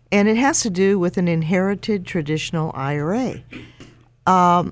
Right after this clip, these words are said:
a, a writer said that they inherited a traditional I R A from their father.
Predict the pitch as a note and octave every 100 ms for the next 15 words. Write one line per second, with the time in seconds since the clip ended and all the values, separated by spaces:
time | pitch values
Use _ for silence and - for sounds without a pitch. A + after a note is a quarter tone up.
0 | - F3 F3 F3 E3+ C#3+ - - - -
1 | F3 G#3 A#3+ A3 F3 E3 - - _ _
2 | _ - - G3+ F3+ F3+ G3+ F#3+ F3 F#3+
3 | A#3 B3 A#3+ C#4+ C#4+ - E3+ - F3 F#3+
4 | G3+ C4+ C#4 - F#3 F#3+ F#3+ F#3+ D3+ C#3
5 | D3 - - - D3+ D#3 D#3 - - D#3+
6 | E3 C4 F4 - -